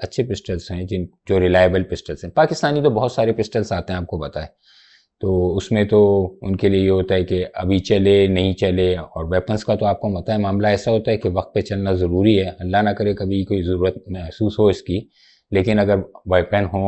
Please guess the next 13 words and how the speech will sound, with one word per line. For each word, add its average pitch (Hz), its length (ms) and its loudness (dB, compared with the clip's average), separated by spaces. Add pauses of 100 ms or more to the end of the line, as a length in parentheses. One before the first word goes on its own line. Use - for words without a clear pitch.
(120)
और 90 260 -4 (440)
आपके 92 360 0
रिलायबल 90 520 2
वेपन 95 320 0
ना 95 160 2
हो, 92 380 -2 (180)
वो 92 120 2
वक्त 95 220 0
पे 113 60 0
नहीं 104 140 2
चले, 104 240 0
तो 123 120 -2
फिर 127 180 0